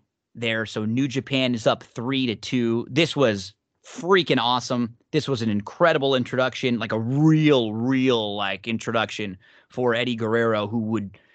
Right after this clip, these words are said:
was already doing some stuff, but would be a mainstay now for the next few years on W C W programming, cruiserweight stuff, U S title stuff.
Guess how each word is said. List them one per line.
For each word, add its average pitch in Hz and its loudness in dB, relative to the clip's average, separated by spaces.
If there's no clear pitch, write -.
was 180 0
already 190 6
doing 143 -2
some 147 -4
stuff, 147 0
but 120 -2
would 127 -4
be 123 0
a 110 0
mainstay 120 -2
now 101 -4
for 123 -4
the 110 -4
next 113 -4
few 113 -6
years 107 -4
on 98 -4
W 117 0
C 113 -10
W 113 -2
programming, 110 -2
cruiserweight 110 -4
stuff, 110 -2
U 110 0
S 107 -2
title 113 -4
stuff. 110 -2